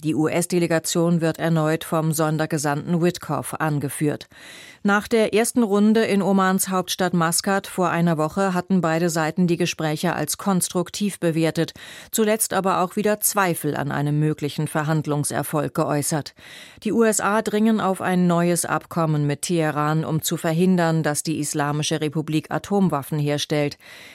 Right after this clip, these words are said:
Der Iran will seinerseits eine Aufhebung der Sanktionen erreichen, die der Wirtschaft des Landes inzwischen drastische Probleme bereiten.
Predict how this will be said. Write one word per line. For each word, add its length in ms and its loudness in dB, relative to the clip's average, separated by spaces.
Der 120 2
Iran 480 4
will 180 4
seinerseits 640 2
eine 320 0
Aufhebung 680 0
der 120 0
Sanktionen 600 2
erreichen, 640 0
die 140 -2
der 240 0
Wirtschaft 460 -2
des 140 -2
Landes 400 0
inzwischen 580 -2
drastische 580 -2
Probleme 500 2
bereiten. 580 -6